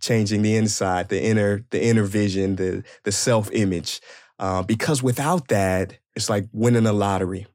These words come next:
It's the, it's the reason why most people who win the lottery end up broke a few years later, because they still had the self-image of somebody who was poor. So until you change the self-image, life doesn't change. And so I, I wanted to say that because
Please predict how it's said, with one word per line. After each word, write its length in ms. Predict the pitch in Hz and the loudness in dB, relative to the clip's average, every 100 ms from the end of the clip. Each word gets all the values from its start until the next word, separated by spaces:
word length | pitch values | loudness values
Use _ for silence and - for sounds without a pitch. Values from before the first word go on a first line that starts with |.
| _ _ _ _ _ | _ _ _ _ _
It's 80 | - | -6
the, 220 | 107 101 | -2 -2
it's 140 | 117 117 | -2 0
the 80 | |
reason 340 | 107 117 110 104 | 2 4 4 2
why 120 | 98 | 2
most 280 | 101 104 98 | 0 0 0
people 240 | 110 98 | -2 -2
who 80 | 101 | 0
win 200 | 98 98 | 0 0
the 60 | 95 | 0
lottery 460 | 101 104 95 92 | 0 2 0 0
end 160 | 98 98 | 0 -2
up 180 | 92 98 | -2 0
broke 440 | 107 101 101 - _ _ _ _ _ _ | 0 0 -2 -14 _ _ _ _ _ _
a 20 | |
few 140 | 120 | 0
years 300 | 107 98 98 | 2 2 2
later, 360 | 104 113 104 98 | 2 4 4 0
because 300 | 110 107 110 | -6 -4 -2
they 120 | 104 101 | -2 -4
still 300 | - 120 110 | 0 0 2
had 220 | 107 101 | 0 -2
the 80 | 98 | -4
self-image 760 | - 110 101 - 127 113 101 | 0 -2 0 2 4 4 2
of 80 | 101 | -2
somebody 680 | - 123 110 104 101 101 98 _ _ _ _ | -2 0 2 2 0 -2 -4 _ _ _ _
who 120 | 123 | 0
was 200 | 101 98 | 0 -2
poor. 440 | - 113 90 85 117 _ - | -4 -4 -4 -6 -12 _ -8
So 220 | - 101 | -2 0
until 260 | 104 143 | 0 0
you 160 | 131 117 | 2 0
change 340 | 110 120 117 104 | 0 0 0 -2
the 100 | 101 | -4
self-image, 760 | - 110 104 127 113 98 - - - - - | -2 -2 0 0 2 0 -4 -12 -20 -14 -6
life 280 | 101 101 98 | -2 -2 -2
doesn't 360 | 107 98 95 | -2 -2 -4
change. 460 | 92 - 104 101 95 | -4 -2 0 0 0
And 100 | 98 | -2
so 140 | - 104 | 0 2
I, 160 | 110 | 2
I 120 | 98 | 2
wanted 320 | 104 117 113 101 | 2 2 2 0
to 80 | 101 | -2
say 220 | - 127 | 0 2
that 240 | 120 98 | 2 0
because 500 | 104 101 104 101 - | -2 -2 0 -2 -4